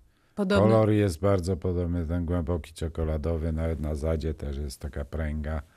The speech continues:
Speaker 2: Tylko że to jest taka leśna antylopa, długie rogi jak u oryksa.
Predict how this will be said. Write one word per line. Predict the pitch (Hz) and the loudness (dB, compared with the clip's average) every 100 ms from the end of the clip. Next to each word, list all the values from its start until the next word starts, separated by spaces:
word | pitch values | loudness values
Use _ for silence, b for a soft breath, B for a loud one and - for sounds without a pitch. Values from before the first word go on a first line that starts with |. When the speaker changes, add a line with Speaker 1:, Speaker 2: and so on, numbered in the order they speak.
| b b | b b
Speaker 2:
Tylko | - 113 | -4 0
że | 98 | 0
to | 98 | 2
jest | 104 101 - | 0 0 -2
taka | 98 90 92 | -4 0 0
leśna | 87 87 - 80 | 2 -2 -2 -2
antylopa, | 78 76 73 69 71 | -2 -4 -6 -4 -4
długie | 87 92 85 80 | -2 -2 0 2
rogi | 82 76 | 0 -2
jak | 67 65 71 | -4 -6 -6
u | |
oryksa. | 73 71 73 - - | -6 -4 -6 -10 -16